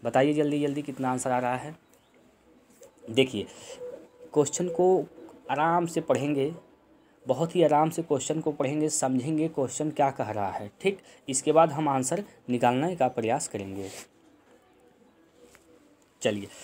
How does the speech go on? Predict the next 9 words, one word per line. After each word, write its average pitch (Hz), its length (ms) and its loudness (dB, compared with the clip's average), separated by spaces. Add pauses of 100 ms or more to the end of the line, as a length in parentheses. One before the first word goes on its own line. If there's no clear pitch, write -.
(720)
कह 208 60 4
रहा 208 120 6
है 202 160 6
कि 202 200 -4 (160)
एक 196 240 6
व्यक-, 160 520 6
एक 202 240 10
वर्ष 170 360 6 (240)
पूर्व, 147 320 4